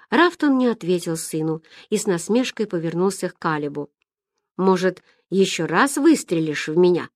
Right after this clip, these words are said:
Получится наверняка. Я ведь без оружия". "Послушай, отец", — перебил его Сэм, не дав Калебу вступить в разговор,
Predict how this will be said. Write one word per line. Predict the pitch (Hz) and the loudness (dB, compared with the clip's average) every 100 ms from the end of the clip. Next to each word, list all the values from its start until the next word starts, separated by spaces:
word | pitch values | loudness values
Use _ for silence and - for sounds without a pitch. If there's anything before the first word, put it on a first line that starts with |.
| _ _ _ _ | _ _ _ _
Получится | - 170 156 - 233 262 | -4 -2 -2 -4 -4 0
наверняка. | 262 277 302 311 - 170 185 _ _ _ _ - | 0 2 2 2 2 0 0 _ _ _ _ 0
Я | 190 214 | 2 4
ведь | 208 | 4
без | 196 202 | 4 6
оружия". | 196 196 262 240 165 151 _ _ _ _ _ _ - - | 6 6 6 6 2 -2 _ _ _ _ _ _ -16 -6
"Послушай, | 302 302 - 330 294 - 240 | -2 0 4 4 6 2 0
отец", — | 240 - 226 175 - - _ _ | 0 0 0 0 -8 -20 _ _
перебил | 220 214 208 208 | 0 2 4 4
его | 185 190 | 4 0
Сэм, | 196 - 185 170 - - | -2 0 0 0 -4 -6
не | 208 208 | 0 2
дав | 196 175 | 2 -2
Калебу | - 233 233 196 | -2 -2 0 -2
вступить | 190 - 180 190 190 | -4 -4 -4 -2 -2
в | 180 | -2
разговор, | 185 190 196 180 160 | -2 0 0 0 -4